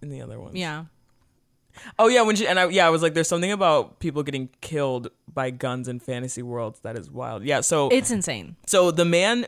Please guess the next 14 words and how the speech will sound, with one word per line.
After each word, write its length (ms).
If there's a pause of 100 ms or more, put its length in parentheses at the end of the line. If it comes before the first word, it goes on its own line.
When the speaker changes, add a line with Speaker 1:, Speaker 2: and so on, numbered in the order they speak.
Speaker 1:
who 260
wants 340
to 100
kill, 520
um, 560 (640)
Speaker 2:
Megumi's 400
dad. 340 (720)
Speaker 1:
Yeah, 400
but 140
what 180
is 140
her 100
name? 380 (100)
Anami? 540